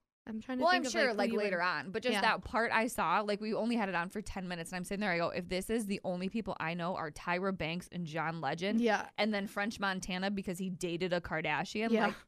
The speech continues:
Speaker 2: no, thank you. I'm not watching this." Like,
Speaker 1: Yeah.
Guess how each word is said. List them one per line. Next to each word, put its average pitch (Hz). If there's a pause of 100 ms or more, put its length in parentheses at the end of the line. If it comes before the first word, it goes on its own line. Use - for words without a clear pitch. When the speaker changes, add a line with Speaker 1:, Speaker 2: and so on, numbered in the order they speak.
(160)
Speaker 2:
no, 185
thank 175
you. 127
I'm 196
not 175
watching 143
this." 80
Like, 185
Speaker 1:
Yeah. 214